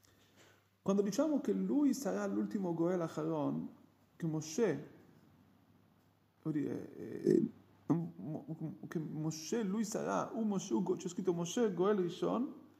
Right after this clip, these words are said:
Moshe Goel Acharon, dicono, dicono i, i nostri maestri. Cosa significa ciò? Non vuol dire che Moshe sarà quello che sarà, sarà lui a, a tirare fuori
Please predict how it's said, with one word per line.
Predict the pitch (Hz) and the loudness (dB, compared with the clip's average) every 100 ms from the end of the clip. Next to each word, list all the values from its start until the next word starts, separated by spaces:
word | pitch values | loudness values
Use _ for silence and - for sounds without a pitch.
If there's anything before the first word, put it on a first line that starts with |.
| _ _ _ _ _ - | _ _ _ _ _ -2
Moshe | 170 170 226 | 8 12 12
Goel | 208 202 | 10 2
Acharon, | 180 165 139 151 - - _ _ - | -2 -4 -6 -8 -12 -18 _ _ -16
dicono, | 170 165 | -10 -4
dicono | 175 175 165 | -2 0 0
i, | 156 147 143 - - | -2 -2 -4 -6 -6
i | |
nostri | 151 151 - | -4 -4 -4
maestri. | 67 62 - - - - - _ - _ _ _ | -4 -6 -8 -14 -16 -20 -20 _ -20 _ _ _
Cosa | 269 302 | -4 -2
significa | - 202 175 - 147 | -2 -2 -2 -4 -6
ciò? | 143 - 123 - - - - _ _ | -4 -4 -4 -6 -12 -20 -20 _ _
Non | 175 170 | -4 0
vuol | 208 | 2
dire | 302 | 0
che | 220 | 0
Moshe | 185 170 220 | -4 -2 -4
sarà | - 170 | -2 0
quello | 196 196 190 | 2 2 2
che | 170 165 - - _ _ _ | -2 -2 -6 -20 _ _ _
sarà, | - - 71 | -12 -10 -8
sarà | 156 165 160 | -8 -2 0
lui | 190 240 160 - - - _ _ _ _ _ _ _ _ _ _ _ - - | 2 0 -2 -6 -16 -20 _ _ _ _ _ _ _ _ _ _ _ -18 -4
a, | 151 151 135 135 147 135 135 127 | -2 0 -2 -4 -2 -2 -4 -8
a | - | -2
tirare | 165 156 | 0 0
fuori | 147 185 170 151 | 0 0 2 0